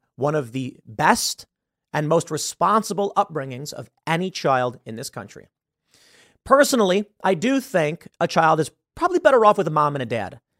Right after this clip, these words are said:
And there are questions and limitations to what two dads can offer that a mother and a father, uh, uh, w-, would be able to provide more. There, there's cer-, certain things that are probably missing from that.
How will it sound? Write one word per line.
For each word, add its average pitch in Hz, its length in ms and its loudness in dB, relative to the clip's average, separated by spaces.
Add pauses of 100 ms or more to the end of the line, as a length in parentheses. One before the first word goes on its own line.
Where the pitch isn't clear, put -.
(120)
And 190 180 0
there 196 180 2
are 214 220 6
questions 185 420 2
and 156 120 -4
limitations 139 640 -6
to 139 120 -8
what 127 220 -4
two 156 160 -6
dads 123 280 -6
can 123 140 -12
offer 127 380 -4
that 120 260 -4
a 135 60 -10
mother 123 260 -6
and 131 140 -8
a - 20 -10
father, 120 440 -2 (380)
uh, 98 280 -4 (380)
uh, 117 180 -8
w-, 127 560 -14
would 165 120 2
be 185 60 4
able 160 100 2
to 156 80 -8
provide 135 260 -2
more. 123 420 -4
There, 151 120 -6
there's 170 220 0
cer-, 208 140 0
certain 262 260 2
things 190 240 -4
that 160 80 0
are 143 80 -4
probably 139 320 -4
missing 120 240 -8
from 107 200 -10
that. 90 200 -14